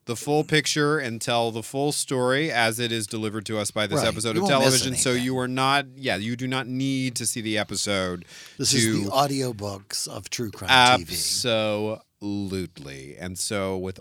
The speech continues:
Speaker 1: all of that said, let us dive into the Cotton Club murder.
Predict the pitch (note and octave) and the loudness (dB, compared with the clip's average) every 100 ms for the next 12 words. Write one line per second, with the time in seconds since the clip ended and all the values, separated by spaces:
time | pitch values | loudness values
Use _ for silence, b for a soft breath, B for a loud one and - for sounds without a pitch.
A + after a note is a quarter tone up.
0 | - B2+ C#3+ C3+ C3 A#2+ - - E2+ E2+ | -4 -2 -2 0 2 2 0 -4 -2 -4
1 | E2 - F#2+ G2 A2+ C3 C3 B2 G#2+ G#2+ | -6 -10 -6 -2 0 0 0 2 2 2
2 | F#2+ E2+ E2+ D#2+ F2 D2 C#2 D2+ _ _ | 0 -6 -6 -8 -10 -10 -12 -16 _ _
3 | _ _ _ _ F#2+ F#2 - G#2+ A2 A#2 | _ _ _ _ -14 -12 -8 -2 -2 -2
4 | A2+ A#2+ A2+ F#2 F2+ E2 E2 | -6 -2 -2 -2 -4 -4 -4